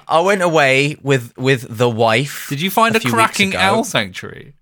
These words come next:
Speaker 1: I found a cracking owl sanctuary, Long Stanton Spice
Speaker 2: <laughs>
Speaker 1: Museum.
Speaker 2: Yeah.
Speaker 1: Um,
Speaker 2: <laughs> They've got owls
Speaker 1: and
Speaker 2: now.
Speaker 1: I, and I, uh, oh, Adam's just walking away
Speaker 2: No, no,
Speaker 1: from the
Speaker 2: I need to.
Speaker 1: story.
Speaker 2: No, it doesn't matter.
Speaker 1: Wildly uninterested in the
Speaker 2: Shush.
Speaker 1: story, so Ad-,
Speaker 2: Shush.
Speaker 1: Adam doesn't
Speaker 2: Give
Speaker 1: get
Speaker 2: me
Speaker 1: it.
Speaker 2: the owl walk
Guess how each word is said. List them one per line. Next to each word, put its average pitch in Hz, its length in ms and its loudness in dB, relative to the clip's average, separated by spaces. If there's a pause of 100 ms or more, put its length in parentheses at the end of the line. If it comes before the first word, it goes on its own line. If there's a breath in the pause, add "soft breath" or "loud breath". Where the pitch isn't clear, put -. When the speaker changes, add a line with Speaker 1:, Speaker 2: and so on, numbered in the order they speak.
(680 soft breath)
Speaker 1:
I - 60 -14
found 127 160 0
a 131 60 -2
cracking 104 580 -10
owl 101 240 -8
sanctuary, - 600 -16 (100)
Long 139 280 0
Stanton 123 420 -2
Spice - 520 -2
Speaker 2:
<laughs> 92 80 -10
Speaker 1:
Museum. 76 360 -14
Speaker 2:
Yeah. 127 160 -12 (160)
Speaker 1:
Um, 135 520 2 (120)
Speaker 2:
<laughs> - 120 -20
They've 214 140 0
got 180 140 -6
owls 285 220 2
Speaker 1:
and 131 100 4
Speaker 2:
now. 147 180 4
Speaker 1:
I, 139 220 2 (680 loud breath)
and 143 300 2
I, 139 240 4
uh, 135 260 4
oh, 117 160 4
Adam's 127 260 -2
just - 140 -10
walking 131 520 0
away 175 200 4
Speaker 2:
No, - 0 -
no, 156 100 4
Speaker 1:
from 139 60 4
the 135 60 4
Speaker 2:
I 139 60 2
need 147 140 0
to. 143 40 -6
Speaker 1:
story. 98 180 -4
Speaker 2:
No, 123 120 -2
it 110 80 -4
doesn't 120 180 -6
matter. 120 300 -2
Speaker 1:
Wildly 151 420 4
uninterested 127 580 2
in 110 80 0
the 196 60 4
Speaker 2:
Shush. 170 120 2
Speaker 1:
story, 98 340 -4
so 107 180 0
Ad-, 110 240 2
Speaker 2:
Shush. 226 180 2
Speaker 1:
Adam 120 220 2
doesn't 110 200 -4
Speaker 2:
Give 233 100 2
Speaker 1:
get - 100 0
Speaker 2:
me 233 80 2
Speaker 1:
it. - 60 0
Speaker 2:
the 196 100 2
owl 180 240 2
walk 143 180 2